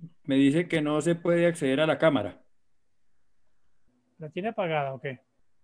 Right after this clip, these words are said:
Speaker 1: Eh,
Speaker 2: Hola.
Speaker 1: no, no, no.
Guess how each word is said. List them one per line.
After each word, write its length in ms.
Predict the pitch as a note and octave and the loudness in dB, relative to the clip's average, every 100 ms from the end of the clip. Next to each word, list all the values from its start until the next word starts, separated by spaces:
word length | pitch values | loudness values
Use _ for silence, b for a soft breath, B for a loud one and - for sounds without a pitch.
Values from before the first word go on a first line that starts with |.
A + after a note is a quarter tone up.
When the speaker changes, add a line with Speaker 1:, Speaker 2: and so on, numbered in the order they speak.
| _ _ _ | _ _ _
Speaker 1:
Eh, 360 | - B2+ C3 C#3+ | -6 0 2 0
Speaker 2:
Hola. 80 | C3+ | 0
Speaker 1:
no, 260 | D3+ G3 F3+ | 2 0 0
no, 200 | E3 D#3+ | -2 -2
no. 920 | E3+ E3 D3+ D#3 D#3+ F3+ F#3 F3+ | -2 -4 -2 2 4 4 2 -2